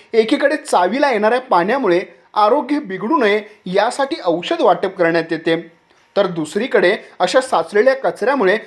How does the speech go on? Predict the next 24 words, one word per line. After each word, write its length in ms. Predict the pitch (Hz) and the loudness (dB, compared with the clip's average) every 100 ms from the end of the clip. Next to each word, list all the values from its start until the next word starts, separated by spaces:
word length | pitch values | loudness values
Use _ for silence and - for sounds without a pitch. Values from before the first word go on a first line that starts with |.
| - - | -8 0
रोगांना 520 | 220 226 254 269 302 | 4 4 4 2 0
आमंत्रणच 760 | - 185 202 226 294 320 302 | -2 -2 -2 -4 -4 -4 -4
दिले 260 | 202 196 190 | -4 0 2
जाते. 520 | 196 185 196 165 - _ _ _ _ _ _ 165 | 2 0 -2 -4 -6 _ _ _ _ _ _ 0
गेले 180 | 214 277 | 2 2
कित्येक 540 | 285 208 185 - 320 | 0 -6 -6 -4 -2
वेळा 300 | 269 240 196 214 - _ | 2 2 2 -2 -12 _
यासंबंधी 800 | 170 208 220 247 240 247 196 214 - - | 0 0 0 -6 -6 -6 -6 -8 -10 -14
सरपंच, 600 | - 214 208 285 285 214 180 180 - | 0 0 2 -2 0 2 2 0 -4
सदस्य, 600 | - 208 254 262 202 202 202 | 0 4 2 2 -2 -2 -4
लोकप्रतिनिधी 840 | 185 220 285 269 208 - 269 208 208 | -2 2 2 2 0 2 -2 -2 -2
यांना 280 | 202 220 254 | 0 0 -2
सांगून 500 | - 269 240 208 220 - - 240 | -2 0 2 0 -2 -10 -6 -2
व 60 | |
तक्रार 500 | 247 - 190 220 277 | 0 0 -2 0 0
देऊनसुद्धा 800 | 240 180 202 320 302 240 180 208 - - - | 0 0 0 -2 -6 -4 -2 -2 -4 -20 -4
याकडे 440 | 185 226 254 302 | 0 0 0 -6
दुर्लक्ष 580 | 285 175 180 180 311 - | -6 -8 -8 -4 -4 -4
केले 260 | 302 185 175 | 0 2 4
जात 180 | 175 165 | 2 2
आहे. 200 | 175 175 175 _ _ _ _ _ | 0 -2 -10 _ _ _ _ _
असा 240 | 160 226 | 0 0
बोंघळ 480 | 214 170 165 170 233 | 0 0 -2 0 -2
कारभार 480 | - 214 233 208 208 | 2 0 2 0 0